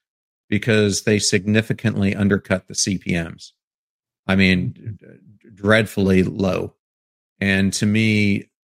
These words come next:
Speaker 1: it,
Speaker 2: Yeah.
Speaker 1: it really is, uh, frustrating because it undercuts everything that you're trying to do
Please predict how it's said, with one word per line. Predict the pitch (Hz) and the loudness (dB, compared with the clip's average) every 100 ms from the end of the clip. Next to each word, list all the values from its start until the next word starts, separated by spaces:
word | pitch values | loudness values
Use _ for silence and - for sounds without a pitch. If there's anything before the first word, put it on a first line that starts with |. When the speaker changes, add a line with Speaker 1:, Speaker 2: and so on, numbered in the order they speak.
| _ | _
Speaker 1:
it, | 113 107 | -4 -2
Speaker 2:
Yeah. | 117 | 0
Speaker 1:
it | 107 | -2
really | 104 113 110 101 | 0 0 2 2
is, | 98 87 - | 0 -2 -4
uh, | 101 | -4
frustrating | - 113 107 - 104 92 92 95 - _ _ _ - | -2 -2 -2 0 0 2 0 -2 -8 _ _ _ -6
because | 104 113 107 104 95 | -4 0 2 2 2
it | 107 | -2
undercuts | 95 113 110 104 110 98 - - - _ _ - | 0 0 2 0 0 0 -2 -4 -6 _ _ -4
everything | 110 110 104 104 | 0 0 0 0
that | 101 | 0
you're | 101 | -2
trying | 95 107 98 95 | -2 0 2 0
to | 87 | -2
do | 104 107 101 101 92 | 0 2 4 2 0